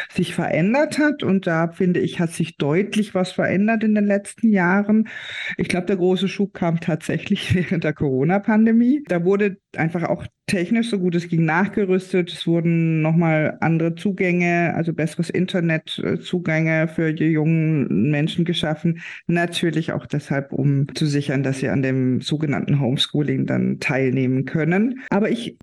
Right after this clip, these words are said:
finde, es ist auch klarer mittlerweile und auch, äh, in der Umsetzung. Ich krieg viele Einrichtungen mit, die Konzepte haben, dass, äh, klar ist, dass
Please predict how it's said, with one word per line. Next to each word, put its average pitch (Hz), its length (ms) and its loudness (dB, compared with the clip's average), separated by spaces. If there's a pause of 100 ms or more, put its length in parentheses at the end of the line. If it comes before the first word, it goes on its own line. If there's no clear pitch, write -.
finde, 226 300 0
es 233 120 0
ist 220 120 -2
auch 196 200 0
klarer 208 800 0
mittlerweile 196 760 2
und 180 260 0
auch, 175 340 -2
äh, 165 300 0
in 175 80 2
der 180 160 -2
Umsetzung. 202 600 2
Ich 185 140 0
krieg - 260 -4
viele - 300 0
Einrichtungen 190 420 2
mit, 180 160 0
die 180 60 -2
Konzepte 180 720 -2
haben, 180 460 2
dass, 170 320 -4
äh, 170 640 0
klar 165 380 0
ist, - 180 -2
dass - 260 -4